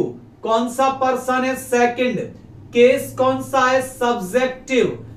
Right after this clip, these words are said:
सेकंड का मैच सेकंड से, मतलब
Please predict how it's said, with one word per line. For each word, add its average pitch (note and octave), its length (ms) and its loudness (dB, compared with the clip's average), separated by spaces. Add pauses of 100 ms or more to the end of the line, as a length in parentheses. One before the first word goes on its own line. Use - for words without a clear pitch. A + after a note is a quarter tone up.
(140)
सेकंड A3+ 680 -2
का C4+ 180 4
मैच B3+ 300 -2
सेकंड B3 600 0
से, G#3 180 -4 (420)
मतलब B3+ 500 2